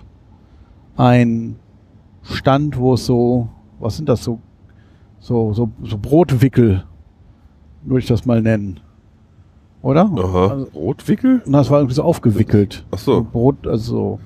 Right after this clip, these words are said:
Speaker 2: Ich dachte, das wären ein-, einfach sehr aufwendig belegte Sandwiches.
Speaker 1: Oder so, das könnte es auch gewesen sein. Aber die waren dann so eng eingewickelt. Und ja, also ein Sandwich-Stand anscheinend, die auch frisch belegt wurden. Ähm, und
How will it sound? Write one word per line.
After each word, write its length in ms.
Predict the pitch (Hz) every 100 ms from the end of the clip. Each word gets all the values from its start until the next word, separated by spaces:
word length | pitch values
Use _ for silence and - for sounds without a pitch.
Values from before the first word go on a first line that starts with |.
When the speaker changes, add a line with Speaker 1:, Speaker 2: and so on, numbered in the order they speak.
| - -
Speaker 2:
Ich 40 |
dachte, 160 | 95 87
das 140 | 90
wären 260 | 98 95 -
ein-, 180 | 90 85 -
einfach 320 | - 90 92 90
sehr 200 | 92 -
aufwendig 360 | 92 101 90
belegte 300 | - 90 87
Sandwiches. 720 | 85 151 190 95 82 85 - -
Speaker 1:
Oder 280 | 151 135 113
so, 200 | 95 101
das 160 | 95 -
könnte 180 | 98 92
es 80 |
auch 200 | 78 92
gewesen 380 | - 98 98 95
sein. 260 | 87 87 - - -
Aber 140 | 104
die 100 | 101
waren 100 | 104
dann 100 | 101
so 80 | -
eng 220 | - 107 113
eingewickelt. 760 | 107 117 107 101 98 104 - - - - - - -
Und 180 | - - - - - - 92 - -
ja, 200 | 123 87
also 300 | 101 104 120
ein 140 | 110
Sandwich-Stand 1200 | - 123 113 101 104 - - - 107 - 87 90
anscheinend, 420 | 90 95 107 107 -
die 100 | 110
auch 80 |
frisch 240 | - 165 -
belegt 320 | 135 156 -
wurden. 280 | 156 143 143 - - - - - -
Ähm, 400 | 123 135 135 127 _ - - - _ -
und 440 | 147 135 127 -